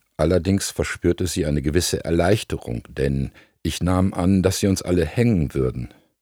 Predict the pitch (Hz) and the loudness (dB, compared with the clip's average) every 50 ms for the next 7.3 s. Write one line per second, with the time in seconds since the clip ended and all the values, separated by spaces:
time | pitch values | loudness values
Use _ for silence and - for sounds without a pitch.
0 | _ _ _ _ _ _ _ _ _ _ _ _ _ _ _ _ _ _ _ _ | _ _ _ _ _ _ _ _ _ _ _ _ _ _ _ _ _ _ _ _
1 | - - 95 - - 127 147 147 - 113 110 101 82 98 113 123 120 123 135 - | -2 -2 0 4 4 4 4 4 4 2 2 2 4 2 2 2 2 0 -4 -4
2 | - - 139 147 - - - - - 92 90 87 95 110 123 - - 92 - - | 0 2 2 4 4 0 -4 -6 -4 -2 -2 2 2 2 2 2 -2 -6 -4 -4
3 | 101 - 87 80 - - - 78 69 82 87 101 123 113 - 87 85 87 - 90 | -6 -6 -4 -8 -8 -6 -6 -4 0 4 4 4 4 4 4 2 2 2 2 2
4 | 78 64 92 98 101 95 65 73 78 73 73 80 85 98 110 - - - 80 - | 0 2 0 0 0 -2 -2 -2 -4 -2 2 4 4 4 4 2 0 -6 -6 -4
5 | 82 80 82 78 - - 92 98 98 - - - 101 101 98 - - - - - | -4 -4 -4 -4 -2 2 2 2 2 2 0 0 2 2 0 -2 -8 -12 -4 -2
6 | 85 78 - - - - - - - - 73 67 73 69 - - 76 64 58 65 | -2 -2 -2 -2 -2 0 2 2 0 0 -2 -4 -4 -4 -4 -4 -4 -2 -2 -2
7 | 60 - - 65 64 64 | -4 -4 -6 -12 -16 -16